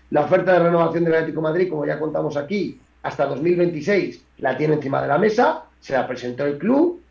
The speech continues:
Carrasco de momento no la ha aceptado, y vamos a ver, esta es otra partida de ajedrez entre el club y Carrasco.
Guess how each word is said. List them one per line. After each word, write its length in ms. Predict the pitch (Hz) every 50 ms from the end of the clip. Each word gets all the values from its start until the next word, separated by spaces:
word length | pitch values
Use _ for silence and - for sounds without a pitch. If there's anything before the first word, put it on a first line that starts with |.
| _ _ -
Carrasco 520 | - 131 123 123 156 190 - - - 147
de 80 | 123 127
momento 380 | - - - 175 170 160 131 117
no 100 | 117 123
la 100 | 135 139
ha 40 |
aceptado, 720 | 131 143 147 147 - 190 196 208 240 254 277 - - - _ _ _ _ _ _ _ -
y 80 | 131 131
vamos 280 | 147 226 277 254 - 147
a 80 | 143 196
ver, 260 | 247 247 - - -
esta 200 | 180 170 - 233
es 40 | 196
otra 260 | 208 202 - 208 202
partida 340 | 190 196 180 170 185 196 190
de 60 | 190 180
ajedrez 440 | - - 180 175 202 226 226 220
entre 280 | 185 175 165 151 147 151
el 100 | 151 147
club 220 | 160 175 185 180
y 20 | 180
Carrasco. 720 | 185 180 180 208 233 226 - - - 269 285 247 - -